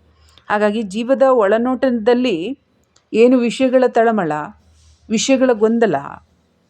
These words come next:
ವಿಷಯಗಳ ಹಾಹಾಕಾರ, ವಿಷಯಗಳಲ್ಲಿ ಒಂದು ರೀತಿಯಾಗಿ ಹೊಡೆದಾಟ, ಈ ಎಲ್ಲ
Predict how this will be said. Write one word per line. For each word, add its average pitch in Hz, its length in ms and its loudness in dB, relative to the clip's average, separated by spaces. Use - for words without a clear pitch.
ವಿಷಯಗಳ 247 400 2
ಹಾಹಾಕಾರ, 226 600 -2
ವಿಷಯಗಳಲ್ಲಿ 247 1000 -2
ಒಂದು 226 200 2
ರೀತಿಯಾಗಿ 226 360 0
ಹೊಡೆದಾಟ, 202 520 -2
ಈ 254 160 2
ಎಲ್ಲ 240 220 0